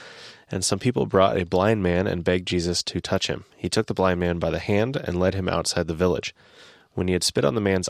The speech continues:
eyes and put his hands on him, Jesus asked, "Do you see anything?" He looked up and said, "I see people. They look like trees walking around." Once more, Jesus put his hands on the man's eyes.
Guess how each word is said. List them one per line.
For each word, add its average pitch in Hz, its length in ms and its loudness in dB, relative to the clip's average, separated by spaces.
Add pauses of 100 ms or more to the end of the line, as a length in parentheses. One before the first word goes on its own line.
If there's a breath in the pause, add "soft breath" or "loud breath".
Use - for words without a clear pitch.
eyes 90 460 -2
and 92 140 -8
put 104 160 -2
his 92 160 -6
hands 113 320 -2
on 80 140 -2
him, 82 200 -4
Jesus 104 380 -2
asked, 101 600 -6
"Do - 80 -2
you 92 120 0
see 131 240 2
anything?" - 360 -6 (640 loud breath)
He - 120 -6
looked 139 180 0
up 104 100 2
and 92 100 -2
said, 90 180 2
"I 85 100 0
see 92 220 -2
people. - 420 -2 (100)
They 87 100 -2
look 92 200 0
like 98 160 -2
trees 120 440 -2
walking - 340 -6
around." - 340 -12 (500 loud breath)
Once - 280 -2
more, 95 160 2
Jesus 95 320 0
put 95 140 2
his 90 100 0
hands 90 420 -2
on - 160 -6
the 85 80 -2
man's 82 320 -4
eyes. - 460 -2